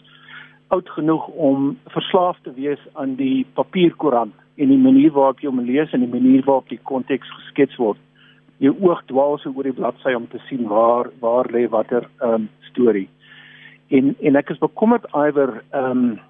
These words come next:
ek weet nie, ek, ek, ek gee klas by universiteit en ek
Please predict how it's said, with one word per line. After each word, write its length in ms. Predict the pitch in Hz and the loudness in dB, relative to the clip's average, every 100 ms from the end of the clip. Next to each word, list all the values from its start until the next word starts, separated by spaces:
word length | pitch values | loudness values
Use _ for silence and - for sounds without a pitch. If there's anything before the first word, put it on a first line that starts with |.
| _ - - | _ -12 -8
ek 140 | 143 | -2
weet 200 | 180 - | -2 2
nie, 180 | 185 147 | 2 4
ek, 200 | 151 151 _ _ - | 2 -2 _ _ -4
ek, 140 | 147 - - | -4 -6 -2
ek 140 | 160 - | -2 0
gee 120 | 185 - | -2 0
klas 200 | 196 190 | -2 -2
by 120 | 175 151 | -8 -8
universiteit 440 | 143 - 151 139 | -8 -6 -8 -6
en 80 | 139 | -8
ek 140 | 139 | -8